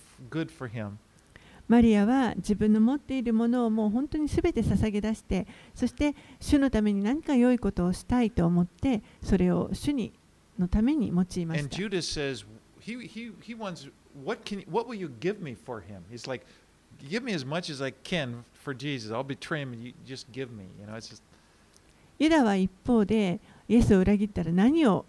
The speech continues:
Speaker 2: どれだけ私にくれますか」と、あの、自分がど-、どれだけのものを得られるかということにフォーカスしていました。
Speaker 1: Such a contrast there. Let's read seventeen through nineteen.
Speaker 2: はい。十七節から十九節をお読みします。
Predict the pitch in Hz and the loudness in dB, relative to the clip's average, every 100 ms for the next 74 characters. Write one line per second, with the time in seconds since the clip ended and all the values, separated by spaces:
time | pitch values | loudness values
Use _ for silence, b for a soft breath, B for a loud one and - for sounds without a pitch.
0 | - 190 220 277 294 294 277 262 247 247 | 2 6 8 6 4 2 2 0 0 2
1 | 233 214 214 - 165 - - - B 208 | 4 4 4 2 -2 -4 -6 -8 B -20
2 | B - 170 110 - - 170 196 262 285 | B -8 -4 -4 -4 -4 2 6 6 6
3 | 294 220 - 190 170 _ - 190 220 277 | 4 0 -6 -12 -12 _ 2 4 4 2
4 | 277 294 285 285 240 202 208 214 190 175 | 0 0 2 2 4 4 4 2 0 -2
5 | 156 170 165 170 185 262 254 - 180 - | -2 -2 -2 -2 -2 0 0 2 0 -2
6 | 160 - - - - - 160 - 120 117 | -8 -8 -12 -12 -14 -14 -16 -14 -12 -10
7 | 107 - 104 101 - 98 98 - 101 - | -12 -12 -12 -10 -10 -10 -10 -8 -10 -10
8 | B B B - 196 - 165 - - 156 | B B B -2 -2 0 -2 -2 -2 -2
9 | 165 151 151 135 131 120 113 117 - 117 | -2 -4 -6 -4 -4 -2 -2 -4 -8 -10
10 | 90 - - 160 _ - b b b b | -10 -12 -12 -12 _ -20 b b b b
11 | - 233 208 208 214 208 185 - 247 185 | 4 6 8 6 4 2 -2 -4 0 0
12 | - 185 180 254 233 170 - - - 170 | 2 0 0 -2 0 -2 -4 -6 -6 -8
13 | - 160 139 | -6 -8 -10